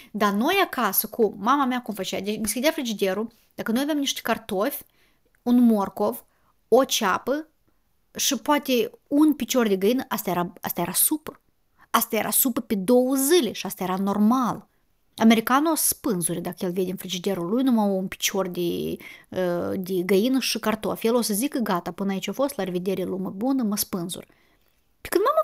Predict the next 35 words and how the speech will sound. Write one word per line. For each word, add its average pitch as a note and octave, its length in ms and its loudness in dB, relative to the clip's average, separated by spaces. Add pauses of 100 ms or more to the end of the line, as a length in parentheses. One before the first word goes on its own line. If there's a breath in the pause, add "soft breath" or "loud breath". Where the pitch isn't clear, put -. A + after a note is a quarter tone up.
făcea C#5+ 240 6
o C5 40 -2
supă B4+ 280 0
și A#4 100 -10
noi A4 120 -4
toți, G#4 220 -2
"Wow, G4+ 280 -2
super, - 360 -4
mâncare, C#4+ 420 0
na, C4+ 180 0
bine." A#3 240 0 (240 loud breath)
Un F#4+ 220 6
piureu, F4+ 520 4
ceva F4 280 0
din C4+ 100 -2
cartofi, C4 380 0
un, A#3+ 140 4 (120)
ai C4+ 180 4
luat F#4+ 160 4
un E4+ 60 2
kilogram C4+ 420 4
de A#3 80 0
cartofi, C4 360 -2
ai A4 100 -2
făcut F4+ 260 -2
un D#4 100 2
piureu, E4+ 380 2 (580 soft breath)
niște, - 220 0 (680)
acolo, G#3+ 600 -2 (220)
ce - 100 -4
mai C4 140 0
găsești D#4 360 0
și - 80 -10
gata, C#5 180 2
și - 120 -6